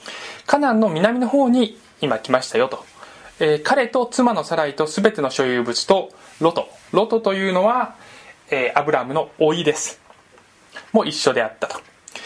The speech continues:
アブラムは家畜と銀と金とに非常に富んでいた。えー、もともとエジプトに下る前から、えー、アブラムはある程度富んでいましたが、エジプトから出るときにエジプトの王様が、あ、家畜とか、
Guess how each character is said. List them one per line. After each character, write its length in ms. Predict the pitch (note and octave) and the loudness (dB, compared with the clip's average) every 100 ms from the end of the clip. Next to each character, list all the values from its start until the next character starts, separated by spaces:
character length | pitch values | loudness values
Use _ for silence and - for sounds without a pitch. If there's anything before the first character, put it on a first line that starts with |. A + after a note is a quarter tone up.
| - - - | -18 -20 -2
ア 120 | A#3 | 0
ブ 80 | D4 | 2
ラ 140 | C#4 G#3+ | 0 0
ム 100 | D#3+ | 0
は 220 | F3+ - | -2 -2
家 140 | - - | -6 -2
畜 240 | A#3+ - | -4 0
と 180 | C4 G#3+ | 0 2
銀 300 | A#3+ A#3 G#3+ | 2 2 4
と 160 | G3+ | 0
金 280 | G3 A3 G#3 | 2 2 0
と 180 | - D3+ | 2 0
に 240 | E3+ - - - | 0 -4 -12 -20
非 220 | - D#3+ | -6 0
常 240 | D#3+ A3+ A3 | 2 4 4
に 180 | G#3+ G#3+ | 2 2
富 220 | G3+ E3 | 0 0
ん 40 | |
で 100 | - | -8
い 40 | - | -8
た。 180 | - - _ - - - - - | -12 -12 _ -20 -18 -18 -20 -8
え 120 | C#3 C#3 | -2 2
ー、 40 | |
も 100 | F#3+ | 2
と 100 | D4+ | 4
も 120 | D#4+ | 2
と 300 | D#4+ F#3 - _ | 2 0 -2 _
エ 80 | - | 0
ジ 120 | F#3 | 0
プ 80 | - | 2
ト 80 | C4+ | 2
に 100 | C4+ | 4
下 220 | C4 B3+ | 2 2
る 80 | B3+ | 2
前 320 | A3+ C#4 C#4 | 2 2 0
か 180 | B3 G#3+ | 0 0
ら、 320 | A#3 B3 - - _ _ _ | 2 0 0 -12 _ _ _
え 420 | D#3 C#3+ C3 A#2+ - | 0 2 2 0 2
ー、 40 | |
ア 40 | |
ブ 80 | D#3 | 2
ラ 120 | C#3 | 0
ム 120 | B2 C3+ | 0 -2
は 180 | C3 | -2
あ 60 | D#3 | -2
る 80 | D3+ | 0
程 140 | B2+ | -2
度 100 | A#2 | -2
富 200 | - C3+ | 0 -2
ん 20 | |
で 80 | A2+ | 0
い 40 | G2+ | -4
ま 120 | G#2+ | -6
し 80 | - | -2
た 100 | B2 | 0
が、 240 | D3 - _ - - - - | 0 0 _ -20 -20 -20 -6
エ 60 | E3+ | 0
ジ 120 | G#3+ | 0
プ 80 | A#3 | 2
ト 100 | B3 | 2
か 100 | B3 | 4
ら 100 | A#3 | 2
出 100 | A#3+ | 2
る 100 | A3+ | 2
と 120 | F#3+ | 0
き 120 | F3+ | 0
に 300 | F3+ G#3 D#3 | 0 0 -2
エ 80 | C#3+ | -4
ジ 120 | E3+ | -4
プ 100 | F3+ | -2
ト 100 | F#3 | 0
の 220 | F3+ E3 E3+ | 2 0 0
王 40 | |
様 280 | F3 E3 F3 | 0 0 0
が、 260 | G#3 - - _ _ | 0 0 -10 _ _
あ、 100 | D3+ | -4
家 140 | - D3+ | -2 -4
畜 440 | - D#3 C#3 - _ | -2 0 0 -4 _
と 100 | C3+ | 2
か、 320 | D3 C#3+ - | 2 2 -4